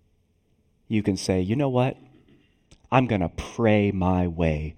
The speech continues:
through it." It's been said that worry is the worship song we sing to our idols.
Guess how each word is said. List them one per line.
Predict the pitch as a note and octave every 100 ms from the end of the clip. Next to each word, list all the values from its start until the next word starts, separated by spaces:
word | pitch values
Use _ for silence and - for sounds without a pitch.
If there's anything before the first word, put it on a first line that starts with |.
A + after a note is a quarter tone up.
| -
through | - - G2 D#2+ F2+ D2+
it." | - - - _ _ _ _ _ - _ _ _ _ _ _ _ _ _ _ _ _ _ _ _ _ - -
It's | -
been | G#2
said | G2+ G#2+ F#2+
that | F2+ -
worry | F#2+ G2+ G2 F2+ E2
is | D#2+
the | F2
worship | E2+ F#2+ F#2+ - -
song | - E2+ E2+ E2
we | F2+
sing | E2+ - F#2+ F2+ F2
to | -
our | - E2 -
idols. | - - - - - -